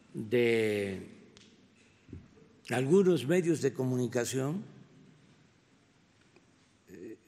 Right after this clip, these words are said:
eh, y haya, este, campaña en contra de nosotros por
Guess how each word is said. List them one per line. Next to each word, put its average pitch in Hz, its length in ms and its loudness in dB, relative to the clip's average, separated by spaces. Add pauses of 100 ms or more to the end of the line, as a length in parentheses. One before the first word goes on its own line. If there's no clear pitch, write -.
(120)
eh, 85 540 -16
y 104 260 -4
haya, 120 840 -2 (100)
este, 87 680 -10
campaña 147 680 -4
en 120 120 -6
contra 147 380 -2
de 127 60 -2
nosotros 135 800 -6 (1600)
por 117 220 2